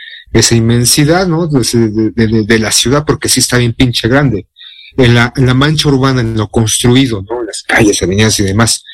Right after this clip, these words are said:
Y me pasa a veces, eh, nuevamente cuando voy hacia, rumbo a la Jusco, hacia los pue-, el pueblo de Chicalgo, de San Pedro, este, que es parte alta, es una alta de la Ciudad de México,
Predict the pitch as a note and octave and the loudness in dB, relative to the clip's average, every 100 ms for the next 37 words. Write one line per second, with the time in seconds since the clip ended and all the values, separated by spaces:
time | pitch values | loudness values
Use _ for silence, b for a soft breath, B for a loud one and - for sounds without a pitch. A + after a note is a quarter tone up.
0 | B B B B - C#3 C#3 C#3 E3 D3+ | B B B B -2 2 2 2 0 0
1 | E3+ F3+ - - A2 A#2+ C3 - D#3+ - | 0 -2 -8 -4 0 0 0 0 -2 -4
2 | - - _ _ _ - B2+ A#2+ A2+ B2 | -8 -14 _ _ _ 0 2 2 2 2
3 | B2+ C3+ C3 B2 C3+ - A2+ A2+ A2 A2+ | 2 2 0 0 -2 0 0 0 0 0
4 | B2 - A2+ A2 - _ A2+ A2+ A#2 B2+ | 0 -2 -2 -4 -8 _ 0 2 2 2
5 | B2+ - F3 - - D#3 D3+ - - G2 | 0 0 0 0 0 -2 -2 -10 -8 -6
6 | - - - G#2+ G2+ F#2+ F#2+ F#2+ - - | -6 -4 0 0 0 -4 -4 -4 -2 0
7 | A#2 A2+ A#2+ A#2 G#2 - - - A#2 A#2+ | 0 0 0 0 0 -4 -4 -2 0 0
8 | A#2 A2 G2+ F#2+ - - B B B B | 0 -2 -4 -8 -10 -14 B B B B
9 | _ - - G2 G2+ A2+ B2 C3 D3+ - | _ -4 0 0 0 2 2 0 -4 -8
10 | - - - B - A2 F2+ - - G#2+ | -12 -12 -16 B 0 2 2 0 0 -2
11 | G2+ - G#2 - A#2+ B2 C#3 C#3+ C3 C3+ | 0 -2 -2 0 -2 0 0 0 0 -2
12 | - A2+ A#2 A2+ - A#2 A2 G2+ - A2+ | 0 0 0 0 0 -2 0 -4 -2 0
13 | A2+ A#2+ B2 - C3 - C#3+ C3 | 2 0 -2 -2 -4 0 -2 -2